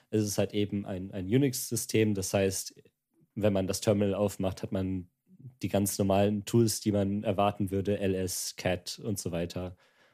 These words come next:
ähm, à la, ähm, ja, ganz normal Unix. Ähm, doch man findet, wenn man das System hochfährt,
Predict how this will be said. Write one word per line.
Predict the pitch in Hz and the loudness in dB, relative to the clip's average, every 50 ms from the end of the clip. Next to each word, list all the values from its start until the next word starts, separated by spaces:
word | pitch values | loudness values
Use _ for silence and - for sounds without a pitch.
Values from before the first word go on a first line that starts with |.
| _ _ _ _ - | _ _ _ _ -4
ähm, | 98 92 90 90 90 90 90 90 90 90 - | -2 -2 0 0 0 -2 -2 -4 -6 -6 -6
à | 101 95 | -4 -4
la, | 92 92 90 90 90 90 98 - 110 92 85 85 | -2 -2 -2 -2 -4 -6 -8 -6 -6 -6 -6 -6
ähm, | 85 85 85 87 - _ _ _ _ _ _ _ _ _ _ _ | -8 -10 -12 -14 -16 _ _ _ _ _ _ _ _ _ _ _
ja, | - 92 76 71 - | -6 -6 -6 -6 -4
ganz | - 117 110 - - | -2 -2 0 0 0
normal | 107 101 95 92 90 | -4 -2 -2 -2 0
Unix. | 101 107 104 104 107 - - - - - _ _ _ _ _ _ _ _ _ _ | 0 2 2 2 0 -2 -6 -10 -12 -14 _ _ _ _ _ _ _ _ _ _
Ähm, | - 95 95 92 90 90 92 92 92 92 92 95 98 101 - _ _ _ _ _ _ _ - | -6 -4 -2 -2 -2 -4 -4 -6 -6 -6 -8 -8 -12 -14 -20 _ _ _ _ _ _ _ -2
doch | - 101 98 95 - - - - _ _ _ _ _ _ _ _ _ | 0 2 2 0 -2 -10 -16 -18 _ _ _ _ _ _ _ _ _
man | - 127 104 95 95 | -4 0 0 0 0
findet, | - - 117 110 110 110 104 - _ _ - - - _ _ _ _ _ _ _ _ _ _ | 2 2 2 4 4 4 2 2 _ _ -20 -20 -20 _ _ _ _ _ _ _ _ _ _
wenn | - 113 110 | 0 2 4
man | 104 110 104 | 4 4 2
das | 101 101 - | 2 -2 -2
System | - 101 - - 104 95 110 | -2 -4 0 0 0 2 2
hochfährt, | 120 117 - 117 110 107 104 - | 2 2 4 4 4 4 4 0